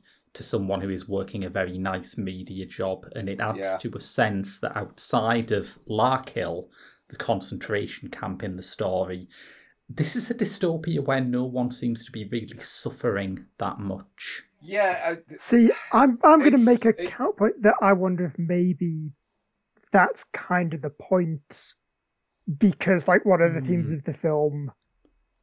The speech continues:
Speaker 3: is that the problem with fascism is complacency. Like,
Speaker 1: Yeah.
Speaker 3: because most
Speaker 2: Yeah.
Speaker 3: people aren't suffering,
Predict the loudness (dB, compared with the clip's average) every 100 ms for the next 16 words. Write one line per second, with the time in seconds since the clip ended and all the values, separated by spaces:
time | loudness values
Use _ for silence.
0 | _ _ 4 4 6 4 2 2 0 2
1 | -2 -2 -2 -2 -2 -4 -2 -4 -6 -12
2 | _ 2 2 2 -2 2 2 4 0 4
3 | 4 4 2 -2 _ _ _ _ _ _
4 | _ _ _ _ 4 4 4 6 6 8
5 | 8 8 8 6 6 4 2 2 2 0
6 | -2 -2 -2 0 0 0 -4